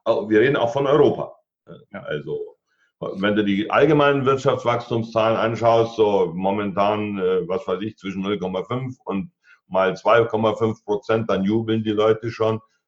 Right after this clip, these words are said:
Speaker 2: Mhm.
Speaker 1: Sechs Komma sieben, sechs bis sieben Prozent
Speaker 2: Mhm.
Speaker 1: stabile Wachstum.
Speaker 2: Okay.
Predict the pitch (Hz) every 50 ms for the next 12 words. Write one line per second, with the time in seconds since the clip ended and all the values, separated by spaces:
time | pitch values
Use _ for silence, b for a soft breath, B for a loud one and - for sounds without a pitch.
0 | _ _ _ 117 104 90 87 - - - 92 98 95 92 - - - 87 87 90
1 | 90 87 87 - - - - - 98 - - 90 87 - 90 90 87 87 104 107
2 | - _ 80 80 90 90 - _ _ _ 117 107 - - - - 165 175 - -
3 | _ - - _ _ _ _ - - 113 - - 120 131